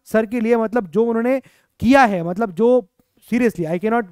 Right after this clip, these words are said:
that cannot be counted in, uh, words or that cannot be expressed in words, but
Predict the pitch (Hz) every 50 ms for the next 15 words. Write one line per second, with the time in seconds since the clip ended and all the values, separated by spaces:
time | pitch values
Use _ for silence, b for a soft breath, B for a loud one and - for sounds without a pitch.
0 | 151 180 196 214 - - 220 226 233 214 233 190 196 185 190 196 196 202 220 233
1 | 220 202 - _ _ _ _ - 175 175 170 147 170 208 233 262 277 196 202 196
2 | 196 208 196 202 202 - - 226 226 226 208 226 208 202 - - 247 254 240 196
3 | 240 220 190 208 233 262 247 - b b b b b b - 247 262 226 180